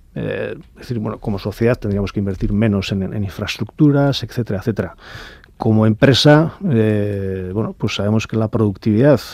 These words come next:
eh, de los teletrabajadores se incrementa, no, no de-, no se, no decrece, ¿no? Sino que se incrementa alrededor de un veinte por ciento, ¿eh? Lo cual es muy, muy positivo. Además, eh, bueno, pues, eh, supone un mejor aprovechamiento de los, eh, espacios, eh, físicos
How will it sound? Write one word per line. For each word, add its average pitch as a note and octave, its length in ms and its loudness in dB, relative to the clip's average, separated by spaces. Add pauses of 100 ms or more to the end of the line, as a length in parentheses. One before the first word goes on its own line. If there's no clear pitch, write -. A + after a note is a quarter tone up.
eh, G2 540 -6
de F#2 160 -4
los F#2+ 220 -6
teletrabajadores G2+ 1040 0
se - 200 -4
incrementa, G#2 680 0
no, G#2 380 0
no G#2+ 240 2
de-, A2+ 140 2
no A2+ 140 0
se, G2+ 260 -4
no A2 200 0
decrece, G2+ 480 -4 (160)
¿no? C#3+ 120 -4
Sino A2+ 220 -4
que F#2+ 80 -6
se - 120 -6
incrementa A2 500 0
alrededor A2 560 0
de A#2 60 2
un G#2+ 120 2
veinte G2+ 280 -2
por F#2+ 180 -8
ciento, B2 380 0 (180)
¿eh? A2+ 120 -2
Lo G#2+ 120 -6
cual G2+ 180 -4
es - 220 -8
muy, G2 300 -2
muy A2 220 -2
positivo. G2+ 600 -2 (640)
Además, A2+ 540 4
eh, A#2+ 120 8
bueno, A2+ 180 0
pues, - 300 -4
eh, G2 80 -2
supone G2+ 320 -2
un G#2+ 220 4
mejor G#2+ 260 0
aprovechamiento G#2 720 0
de G2+ 80 0
los, F#2+ 200 -6
eh, F#2 280 -6
espacios, G2 500 -6
eh, G2 260 -4
físicos C3 720 0